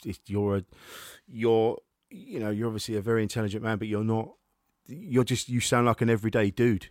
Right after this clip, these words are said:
like your language as well, and that, I think that's what people need. That's how peop-, that's how you'll get to people is by ju-, like, with this podcast, I F and Jeff, and I say all manner of stuff, but, and I'm not an expert by any way, in, of course, in any way, shape or form, but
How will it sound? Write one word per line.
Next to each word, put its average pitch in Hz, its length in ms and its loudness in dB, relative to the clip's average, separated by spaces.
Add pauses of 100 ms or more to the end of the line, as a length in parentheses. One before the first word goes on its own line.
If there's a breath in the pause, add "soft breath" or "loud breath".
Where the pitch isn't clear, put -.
like 104 160 0
your 107 140 4
language 113 500 2
as 95 140 -4
well, 110 220 4
and 104 120 2
that, 113 120 0
I 104 160 0
think 110 240 -6
that's 107 280 -2
what 117 140 -4
people 107 280 -4
need. 104 440 -2 (800 soft breath)
That's 139 240 4
how 135 160 6
peop-, 127 300 2
that's 143 240 2
how 139 120 2
you'll 117 160 2
get 117 240 -2
to 107 100 -6
people 98 380 -2
is 92 120 -2
by 101 160 0
ju-, 107 160 -8
like, 120 220 0
with 131 140 2
this 151 160 2
podcast, 123 580 2
I 113 180 4
F 117 180 2
and 101 140 -2
Jeff, 107 320 0
and 92 240 -6 (500 loud breath)
I 104 60 -12
say 110 220 -2
all 113 100 4
manner 110 280 2
of 98 60 0
stuff, 117 380 2
but, 104 240 2 (420 soft breath)
and 143 100 6
I'm 156 100 8
not 175 140 8
an 139 80 4
expert 110 400 2 (220)
by 123 140 4
any 135 120 4
way, 117 220 2
in, 120 140 -2
of 123 100 -2
course, - 320 -4
in 120 180 -6
any 117 240 0
way, 110 120 2
shape 110 260 -2
or 107 80 0
form, 123 260 2
but 107 200 2